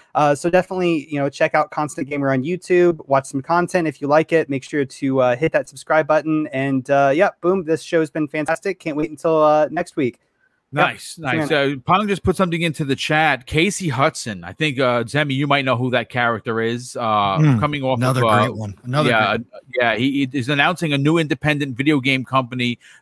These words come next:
Speaker 2: built to unleash the creative freedom of developers, bringing innovation and art, uh, uh, uh, artistry to players through, uh, through an all-new I P.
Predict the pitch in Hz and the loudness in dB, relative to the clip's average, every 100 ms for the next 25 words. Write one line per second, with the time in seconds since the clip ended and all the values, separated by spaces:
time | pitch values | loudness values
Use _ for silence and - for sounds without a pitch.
0 | - 156 160 156 147 143 147 - - 143 | 0 2 2 0 -2 -2 -4 -8 -10 -2
1 | 147 175 170 - 160 151 151 143 110 123 | 0 0 -2 -2 0 0 -2 -8 -6 -4
2 | 104 147 151 123 113 104 - - _ - | 2 2 2 0 -4 -6 -10 -20 _ -4
3 | 147 147 131 139 147 117 147 165 - 113 | -2 -2 -4 -4 -2 2 2 2 -2 -4
4 | 107 - 117 117 - 139 165 143 - - | -4 -2 0 0 2 4 4 2 -10 -16
5 | - _ _ 127 123 123 - 120 90 - | -18 _ _ -2 0 0 -2 -4 -4 0
6 | 127 165 175 - - 127 113 - 117 - | 4 4 2 -6 -4 -4 -4 -6 -8 -2
7 | 143 139 131 - 151 131 120 110 - 127 | 2 2 0 -6 -8 -2 0 0 -2 -4
8 | 127 131 120 - 127 147 143 135 135 120 | -2 -4 -8 0 2 2 2 0 0 2
9 | 120 113 135 123 110 | 0 -2 -2 0 -2